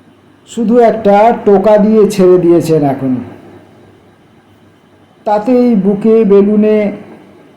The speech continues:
হাওয়া ঢুকতে চায় না, কম অক্সিজেন নিয়ে রক্ত বেচারি বড় অতান্তরে পড়েছে। কোষে কোষে অভাবের সংসার,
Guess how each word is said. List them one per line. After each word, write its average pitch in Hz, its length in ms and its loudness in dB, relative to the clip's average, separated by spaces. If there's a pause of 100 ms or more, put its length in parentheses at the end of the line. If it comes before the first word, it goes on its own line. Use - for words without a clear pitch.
(340)
হাওয়া 208 300 2
ঢুকতে 190 380 -2
চায় 185 260 0
না, 160 200 -6 (1000)
কম 202 380 2
অক্সিজেন 196 600 0
নিয়ে 208 540 0 (600)
রক্ত 185 440 -2
বেচারি 196 720 2 (320)
বড় 180 420 2
অতান্তরে 180 560 0
পড়েছে। 147 460 -4 (1080)
কোষে 196 300 -2
কোষে 196 520 2
অভাবের 185 580 0
সংসার, 175 600 -4